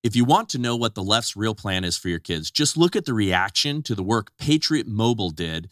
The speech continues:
in multiple school districts in Texas. The left is losing their minds. Patriot Mobile is America's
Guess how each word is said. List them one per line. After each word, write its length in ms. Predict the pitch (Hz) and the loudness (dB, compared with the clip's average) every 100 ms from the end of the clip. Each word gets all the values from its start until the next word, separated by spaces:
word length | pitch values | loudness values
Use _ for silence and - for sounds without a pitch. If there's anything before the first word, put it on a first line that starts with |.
| _ | _
in 140 | 120 107 | -4 2
multiple 400 | 120 135 143 143 | 2 2 -2 -4
school 260 | - 127 | -2 -2
districts 500 | 110 110 - 107 98 | 0 -2 -2 -6 -6
in 120 | 95 85 | -6 -4
Texas. 540 | 101 90 - - - - | -4 -2 -4 -8 -10 -8
The 140 | 110 | -2
left 540 | 107 110 120 131 - - | 0 2 2 0 -4 -8
is 200 | 104 90 | -6 -4
losing 680 | 95 110 143 131 117 107 | 0 4 6 6 0 -4
their 160 | 98 98 | -4 -4
minds. 480 | 92 95 80 65 - | -2 -4 -4 -6 -10
Patriot 500 | - 151 180 202 160 | -2 0 0 -2 -2
Mobile 360 | 123 123 123 | 0 0 0
is 120 | 107 107 | -2 -2
America's 480 | 104 113 104 98 | -2 -2 -2 -6